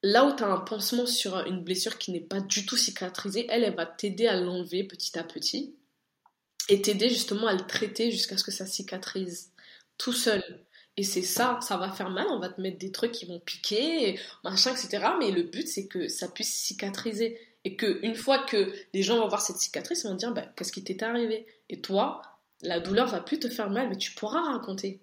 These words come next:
Tu vois ce que je veux dire ? Et, euh, et aussi, ben, même si tu vas voir la thérapie, comme tu l'as dit, Olivia, c'est de revenir à la source. Moi,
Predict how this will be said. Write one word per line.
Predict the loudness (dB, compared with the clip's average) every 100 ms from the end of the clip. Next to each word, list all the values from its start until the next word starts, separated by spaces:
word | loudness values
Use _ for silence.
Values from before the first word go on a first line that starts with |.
| _
Tu | -10
vois | -4
ce | -2
que | -2
je | -2
veux | 0
dire ? | 2 0 -2 -10 -10 -10 -10 -4
Et, | 4 8 8 6
euh, | 4 4 4 2 2 0 -2 2
et | 4 4
aussi, | 6 8 8
ben, | 6 4 -2 -14 _ _ _ _ _ 6
même | 8 8
si | 6 6
tu | 4
vas | 2 2
voir | 2 2
la | 2
thérapie, | 0 -2 -4 -2 -4 -4 -8
comme | -4 0
tu | 0 0
l'as | 0 0
dit, | 2
Olivia, | 0 0 -4 -6 -10 _ -10
c'est | -6 0 0
de | 0 -2 -4 -4
revenir | -4 -2 0 2
à | 2
la | 0
source. | -2 -4 -4 -4 -6 -8 -12 2
Moi, | 6 8 6